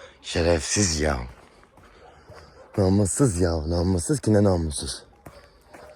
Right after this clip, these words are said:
Namussuz ki ne namussuz. Gelmiş milletin bahçesine geziyor. Şerefsiz. <clears throat> Kapısını kapatak adamın.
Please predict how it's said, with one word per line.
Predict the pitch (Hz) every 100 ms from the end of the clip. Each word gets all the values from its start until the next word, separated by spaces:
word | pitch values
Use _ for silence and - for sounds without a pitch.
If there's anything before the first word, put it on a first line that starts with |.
| - - -
Namussuz | 92 92 90 135
ki | 120
ne | 98 98
namussuz. | 85 76 69 - 73 - - - - - _ - - - - - - - - - - - - - - -
Gelmiş | 85 85 90
milletin | 92 92 87 90
bahçesine | 78 82 92 101
geziyor. | 92 80 78 78 65 - - - - - - - _ - -
Şerefsiz. | 80 - - - - - - - - - - - _ - - - - - - - - - - - - - - -
<clears throat> | 85 82 - - -
Kapısını | - 87 - 95
kapatak | - 85 87 90
adamın. | 87 85 87 110